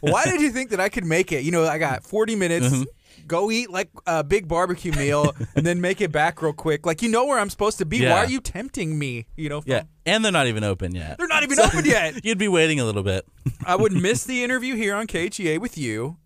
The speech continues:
Speaker 1: you know, talking about nobility,
Speaker 2: Right.
Speaker 1: and then I would just be the eleven, and I'd be like, "Whoops."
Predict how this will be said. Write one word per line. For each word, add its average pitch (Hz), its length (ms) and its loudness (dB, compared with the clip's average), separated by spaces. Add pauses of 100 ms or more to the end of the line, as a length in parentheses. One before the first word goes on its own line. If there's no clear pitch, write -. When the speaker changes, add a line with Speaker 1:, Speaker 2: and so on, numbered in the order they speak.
Speaker 1:
you 180 120 -4
know, 156 160 2
talking 175 240 -2
about 190 180 -2
nobility, 165 640 0
Speaker 2:
Right. 180 80 -4
Speaker 1:
and 160 100 -2
then 180 180 -4
I 175 80 -4
would 170 160 -4
just 160 140 -12
be 185 80 -6
the 160 80 -2
eleven, 147 300 -2
and - 20 -6
I'd 127 80 -6
be 123 60 -6
like, 123 140 -10
"Whoops." - 380 -16